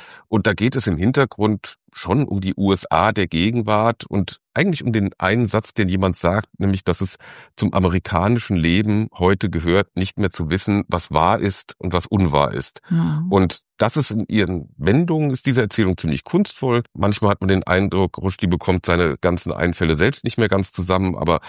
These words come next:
Speaker 1: das ist in dem Fall auch nicht weiter schlimm. Aber dahinter steckt schon ein ziemlich,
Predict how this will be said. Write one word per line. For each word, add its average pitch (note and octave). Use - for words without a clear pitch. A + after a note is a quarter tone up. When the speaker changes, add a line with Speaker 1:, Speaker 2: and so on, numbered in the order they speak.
Speaker 1:
das F2+
ist -
in D#2
dem G2
Fall F#2+
auch E2
nicht F2
weiter E2
schlimm. G#2
Aber G2
dahinter A2+
steckt -
schon A2
ein -
ziemlich, B2+